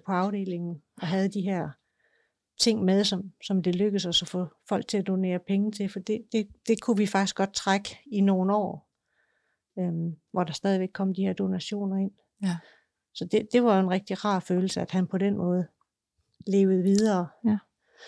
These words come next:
Speaker 1: Og så har vi været så heldige, at, øh, en, der hedder Bjørn Mosgaard, han har cyklet til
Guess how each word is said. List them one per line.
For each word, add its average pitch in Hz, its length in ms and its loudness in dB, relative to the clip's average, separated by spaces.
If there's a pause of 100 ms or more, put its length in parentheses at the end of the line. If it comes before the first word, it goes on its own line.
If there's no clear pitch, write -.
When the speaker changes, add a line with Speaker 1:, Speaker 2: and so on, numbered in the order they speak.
(280)
Speaker 1:
Og - 80 -2
så 214 80 2
har 208 80 2
vi 196 140 4
været 196 200 4
så 214 80 0
heldige, 220 480 2
at, - 240 -4
øh, 170 220 0 (1080)
en, 214 180 4
der 185 40 0
hedder 170 160 2
Bjørn 190 220 2
Mosgaard, 202 480 2
han 196 180 -2
har 180 80 -4
cyklet 208 440 0
til 175 320 0